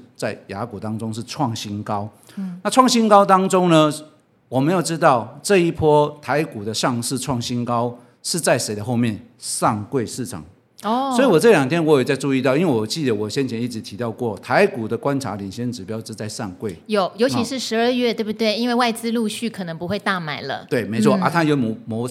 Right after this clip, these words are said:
Speaker 1: 某种程度是代表内资的一个想法。
Speaker 2: 是。
Speaker 1: 那我这两天我再注意一下，其实在昨天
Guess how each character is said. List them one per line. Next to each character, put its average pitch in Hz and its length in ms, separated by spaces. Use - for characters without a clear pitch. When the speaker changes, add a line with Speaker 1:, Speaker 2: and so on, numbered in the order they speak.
Speaker 1:
某 143 180
种 120 140
程 113 140
度 123 100
是 113 80
代 120 160
表 95 140
内 135 280
资 123 220
的 107 100
一 104 180
个 113 140
想 104 240
法。 107 120
Speaker 2:
是。 330 400
Speaker 1:
那 175 340
我 143 340
这 226 120
两 135 140
天 165 220
我 127 160
再 151 140
注 147 200
意 143 40
一 - 20
下， 127 160
其 226 180
实 180 60
在 160 160
昨 131 260
天 143 320